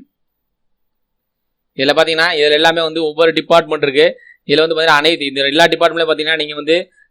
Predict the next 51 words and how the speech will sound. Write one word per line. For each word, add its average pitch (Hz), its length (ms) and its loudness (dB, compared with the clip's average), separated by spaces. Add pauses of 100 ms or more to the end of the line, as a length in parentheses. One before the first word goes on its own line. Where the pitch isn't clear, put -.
(120)
தமிழ் 165 240 0
மீடியம் 160 220 0
படிக்கலாம், 151 360 2
இங்கிலீஷ் 151 240 -6
மீடியம் 151 200 -4
படிக்கலாம். 135 300 -2 (140)
அதே 143 140 0
மாதிரி 156 160 -2
பாத்தீங்கன்னா, 147 320 -6
ஒவ்வொன்றும் 151 400 0 (340)
ஆண் 156 220 2
பெண் 156 200 0
இருபாலருக்குமே 156 600 0
பாத்தீங்கன்னா, 143 320 -2
ஐ - 80 -4
டி 156 100 0
ஐ 147 80 4
இருக்கு, 135 220 -2 (200)
பெண்களுக்கு 156 400 -2
தனியா 147 220 2
இருக்கு. 120 200 -4 (800)
இதுல 143 100 2
வந்து 156 100 2
பாத்தீங்கன்னா, 160 240 0
பெண்களுக்குன்னு 165 460 0
தனியா 160 240 4
இருக்கு, 156 180 2 (120)
ஐ 151 100 -2
டி 160 80 0
ஐ 160 80 4
உங்களுக்கு 143 260 -4
வேணும், 151 240 0
தனி 147 180 0
லிஸ்ட் 147 200 -4
வேணும், 143 240 -2
எங்கெங்க 151 300 0
இருக்கு, 139 200 0
அதனுடைய 135 260 -2
காலேஜ் 147 340 2
நேம், 147 180 -4
அதனுடைய 135 240 0
அட்ரஸ் 156 260 -4 (140)
வேணும், 147 260 -4
டீடெயில் 151 260 0
வேணும் 143 160 -2
அப்படின்னா, 131 240 -2 (500)
நீங்க 143 200 0
கமெண்ட் 151 220 -2
செக்ஷன்ல 151 280 -2
கமெண்ட் 143 200 -4
பண்ணுங்க. 131 220 -6